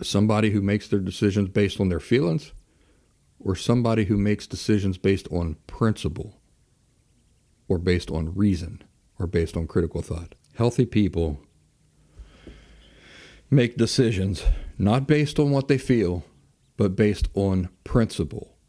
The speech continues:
And oftentimes, that requires them to make decisions that go against feelings. The person looks out the window, sees the cat that's hurt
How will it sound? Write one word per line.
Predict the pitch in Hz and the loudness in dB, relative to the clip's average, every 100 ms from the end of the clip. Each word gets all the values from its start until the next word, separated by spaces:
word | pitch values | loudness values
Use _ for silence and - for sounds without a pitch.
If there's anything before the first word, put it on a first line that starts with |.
| _ _ _ 92 | _ _ _ -4
And | 90 - - | -4 -4 -2
oftentimes, | 113 120 - 147 143 160 139 92 78 - - - - _ _ _ _ _ _ _ _ - | 0 0 0 0 2 0 0 -2 -4 -10 -18 -20 -20 _ _ _ _ _ _ _ _ -4
that | 98 95 | -2 2
requires | 123 - 123 107 98 92 - - _ - | 0 2 2 2 2 0 -4 -20 _ -8
them | 92 98 98 | 0 2 2
to | - - 87 87 - _ _ - | -2 0 0 0 -2 _ _ -2
make | 107 151 147 | 2 2 0
decisions | 95 - 87 - 78 80 - - - - - _ | -4 0 -2 -2 -6 -6 -10 -20 -20 -20 -20 _
that | - 101 | 0 0
go | 95 104 | 2 2
against | 95 92 110 98 - - _ _ _ _ | 0 0 0 0 -6 -16 _ _ _ _
feelings. | - 92 80 71 - - _ _ _ _ _ _ _ - - - | -4 -2 -2 -6 -14 -20 _ _ _ _ _ _ _ -20 -14 -6
The | 92 | -4
person | - 110 110 120 | 2 0 2 0
looks | 113 110 | 0 0
out | 120 120 | 0 0
the | 131 | 0
window, | 120 104 95 92 92 - - _ _ - - - | 2 2 2 0 -2 -8 -16 _ _ -20 -20 -14
sees | - 104 101 | -2 0 2
the | 113 | 0
cat | - 107 95 - | 2 0 0 -4
that's | 87 - | -8 -8
hurt | - 98 92 | -2 0 0